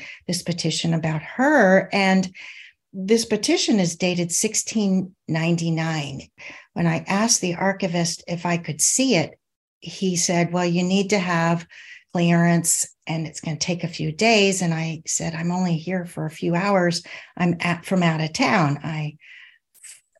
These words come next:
live in Washington, D C area, and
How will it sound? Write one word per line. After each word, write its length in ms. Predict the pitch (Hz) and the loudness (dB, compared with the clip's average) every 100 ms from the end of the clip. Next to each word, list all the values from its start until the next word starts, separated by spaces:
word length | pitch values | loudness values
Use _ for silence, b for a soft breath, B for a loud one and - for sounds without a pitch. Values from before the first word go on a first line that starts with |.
| _ - | _ -6
live 220 | 156 156 | -2 0
in 120 | 160 | 0
Washington, 480 | 156 165 170 156 151 | 0 -2 -2 -4 -4
D 140 | 147 151 | -4 -2
C 380 | - 233 220 | 0 4 4
area, 480 | 202 196 190 190 185 170 | 6 6 6 4 4 0
and 280 | 170 165 | -2 -2